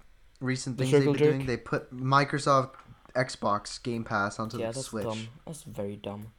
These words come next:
Speaker 2: I hate them.
Speaker 1: I don't see that as dumb, dude. I
Speaker 2: I
Speaker 1: hate
Speaker 2: hate you
Speaker 1: you.
Speaker 2: too.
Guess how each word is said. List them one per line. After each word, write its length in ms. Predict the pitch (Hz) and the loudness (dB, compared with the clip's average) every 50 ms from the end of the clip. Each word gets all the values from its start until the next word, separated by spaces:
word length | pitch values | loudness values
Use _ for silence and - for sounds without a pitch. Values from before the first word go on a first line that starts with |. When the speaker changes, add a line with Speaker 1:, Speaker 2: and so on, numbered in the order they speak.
| _ _ _ _ _ - | _ _ _ _ _ -10
Speaker 2:
I 80 | - 139 | -10 -8
hate 260 | 143 - - - - | -8 -10 -12 -12 -14
them. 160 | 98 98 95 - - - - _ _ _ _ - - - - - - - - | -14 -14 -14 -14 -18 -20 -20 _ _ _ _ -20 -20 -20 -20 -20 -20 -10 -4
Speaker 1:
I 80 | 123 135 | -2 0
don't 140 | 151 160 | 0 -2
see 200 | 156 - - 143 127 | -2 -2 -2 -2 0
that 200 | 113 110 107 101 | 0 0 0 0
as 300 | 101 98 101 107 110 - | -2 -6 -8 -12 -16 -14
dumb, 340 | - - 107 104 104 107 107 | -8 -6 -4 -4 -4 -4 -6
dude. 220 | 101 113 113 107 | -4 -4 -4 -2
I 60 | 113 120 | 0 -2
Speaker 2:
I 40 | 131 | -2
Speaker 1:
hate 80 | 131 123 | -2 -2
Speaker 2:
hate 200 | 123 - - 220 | -2 -2 -2 -4
you 120 | 220 127 | -4 -4
Speaker 1:
you. 120 | 120 120 104 | -4 -4 -6
Speaker 2:
too. 200 | 98 101 104 | -6 -8 -8